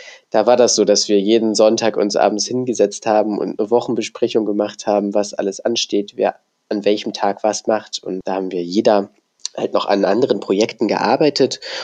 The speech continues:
und haben uns da einfach gut absprechen können. Und das hat aber nicht dazu geführt, dass es krampfig wurde, sondern es hat eher stressige Situationen halt verhindert. Also es hat letztendlich Freiräume ermöglicht. Für mich war an meinem Schreibtisch auch, wusste, ich kann mich jetzt hier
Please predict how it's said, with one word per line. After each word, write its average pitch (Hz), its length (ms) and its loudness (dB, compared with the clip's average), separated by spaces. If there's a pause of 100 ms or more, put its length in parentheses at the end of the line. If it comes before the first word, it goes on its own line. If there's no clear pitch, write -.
(100)
und - 160 -4
haben 113 120 4
uns 113 180 2
da 107 100 4
einfach 107 340 2
gut 120 160 2
absprechen - 480 0
können. 90 340 -6 (680)
Und 101 220 0 (100)
das 113 160 2
hat 127 160 0
aber 120 160 6
nicht 123 220 2
dazu 143 220 0
geführt, 120 380 0
dass 110 140 -2
es - 320 -4
krampfig 120 540 0
wurde, 139 160 8
sondern 127 240 6
es 120 120 0
hat - 180 0
eher 113 220 6
stressige 120 480 2
Situationen 101 640 2
halt 101 160 -4
verhindert. 98 680 0
Also 101 200 0
es 95 140 -2
hat - 260 0 (100)
letztendlich 104 640 0
Freiräume 101 760 4
ermöglicht. 95 840 0 (200)
Für - 180 2
mich 123 260 0
war 113 100 6
an 98 140 2
meinem 95 200 4
Schreibtisch - 500 0
auch, 95 200 0
wusste, 107 300 0
ich 98 160 0
kann 101 160 0
mich 98 100 -2
jetzt - 160 -2
hier 139 320 4